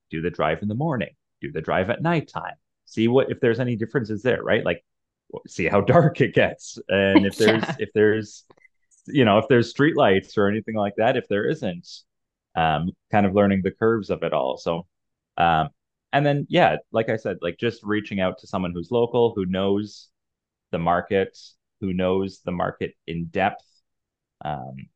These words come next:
Speaker 1: is crucial at this point, really. It's, I mean, you want, you want the best person in your corner fighting for you. Um, and so
Speaker 2: Mm-hmm.
Speaker 1: having
Speaker 2: Especially
Speaker 1: someone
Speaker 2: as,
Speaker 1: local
Speaker 2: uh, sentiment shifts, folks, you want, and conditional offers may be a thing that is gone. <laughs> You want, uh,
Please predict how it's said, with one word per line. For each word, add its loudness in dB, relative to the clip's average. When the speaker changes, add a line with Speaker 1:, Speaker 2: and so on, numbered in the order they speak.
Speaker 1:
is -14
crucial -14
at -16
this -16
point, -14
really. -8
It's, -16
I -6
mean, -6
you -4
want, 0
you -2
want -2
the -6
best -4
person -6
in -8
your -10
corner -8
fighting -6
for -4
you. -4
Um, -8
and 6
so 4
Speaker 2:
Mm-hmm. 10
Speaker 1:
having 4
Speaker 2:
Especially 4
Speaker 1:
someone 6
Speaker 2:
as, -2
Speaker 1:
local 4
Speaker 2:
uh, 0
sentiment 2
shifts, -4
folks, -4
you 2
want, 2
and 0
conditional -2
offers -2
may 0
be -4
a -4
thing -2
that -2
is -8
gone. 4
<laughs> 2
You 8
want, 4
uh, 2